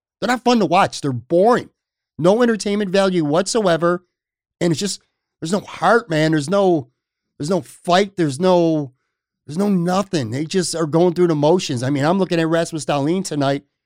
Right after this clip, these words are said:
I don't know if you saw two of the plays, but I, I tweeted about this. I said, "In less than three years, this guy's went from being a potential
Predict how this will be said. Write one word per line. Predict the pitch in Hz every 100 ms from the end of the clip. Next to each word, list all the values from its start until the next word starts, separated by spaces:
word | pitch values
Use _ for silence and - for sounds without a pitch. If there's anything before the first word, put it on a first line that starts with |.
| -
I | 160
don't | 196
know | 170
if | 156
you | 180
saw | 185 143
two | 127 160
of |
the | 117
plays, | - 131 131 131
but | 127 135 - _ _ _ _ _ _ -
I, | 196 202
I |
tweeted | 214 247 240
about | 117 107 101
this. | 110 151
I | 170
said, | 202 180
"In | 165
less | 175 226 214
than | 156
three | 190 214
years, | 214 165
this | 170
guy's | - 180 156
went | 170 170
from | - 165 147 - _ _ _ _ _
being | 185 190
a | 160
potential | 160 - 185 175 180 165 139